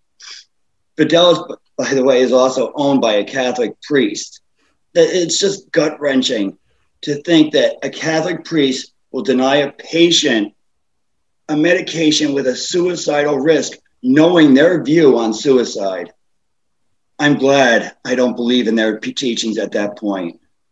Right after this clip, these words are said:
What our politicians need to understand is it's not just numbers. They're not games. We are people. I'm just a dad. I've got nothing in my life.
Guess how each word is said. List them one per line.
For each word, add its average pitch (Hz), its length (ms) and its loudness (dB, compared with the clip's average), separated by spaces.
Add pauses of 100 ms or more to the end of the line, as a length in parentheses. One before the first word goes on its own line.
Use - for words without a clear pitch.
(260)
What 147 180 2
our 147 160 2
politicians 156 720 0
need 127 220 2
to 127 100 -4
understand 113 720 0
is 120 120 0
it's 127 200 -2
not 131 340 4
just 117 240 0
numbers. 104 500 2
They're 117 120 2
not 120 320 0
games. 110 340 2
We 143 220 4
are 139 220 2
people. 110 600 0 (1120)
I'm 170 200 2
just 233 240 0
a 117 120 0
dad. 117 480 2
I've 156 200 0
got - 320 0 (180)
nothing 139 480 4
in 135 100 6
my 117 140 4
life. 123 460 4